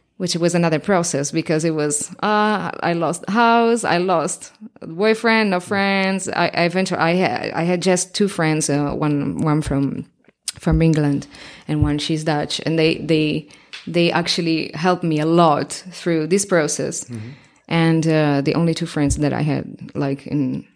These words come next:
Speaker 1: in there. And, uh, ev-, eventually I found, I found my place here, and I love Setúbal.
Speaker 2: Oh, yeah?
Speaker 1: It's just like, it's just ama-, it feels home.
Speaker 2: How long have you been living in Setúbal now?
Speaker 1: Oh gosh, now I think it's three years.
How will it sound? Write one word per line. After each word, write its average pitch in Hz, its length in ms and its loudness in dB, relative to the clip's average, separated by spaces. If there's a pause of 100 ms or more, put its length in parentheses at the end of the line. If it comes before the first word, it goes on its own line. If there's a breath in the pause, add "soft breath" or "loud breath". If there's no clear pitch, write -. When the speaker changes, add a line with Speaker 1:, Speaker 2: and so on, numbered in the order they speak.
(180)
Speaker 1:
in 151 160 -4
there. 139 240 -6 (720 loud breath)
And, 170 360 4
uh, 165 840 4 (120)
ev-, 170 380 2
eventually 185 480 2
I 190 60 2
found, 202 480 -2
I 180 60 -2
found 185 220 0
my 185 80 0
place 196 280 0
here, 196 340 0
and 170 240 2
I 165 200 2
love 156 240 2
Setúbal. 143 600 -6
Speaker 2:
Oh, 127 100 -4
yeah? 127 160 4
Speaker 1:
It's 170 120 4
just 165 180 2
like, 151 480 -2
it's 170 260 0
just 156 160 -2
ama-, 165 220 0
it 170 80 0
feels 180 320 2
home. 151 480 -2 (480 loud breath)
Speaker 2:
How 135 140 2
long 156 160 6
have 139 120 4
you 147 100 4
been 143 120 4
living 156 260 2
in 151 60 4
Setúbal 139 460 2
now? 160 220 -2 (280)
Speaker 1:
Oh 190 140 -4
gosh, 170 400 -4
now 220 560 0 (640 loud breath)
I - 20 -14
think 208 220 0
it's 208 100 2
three 208 240 2
years. 226 420 2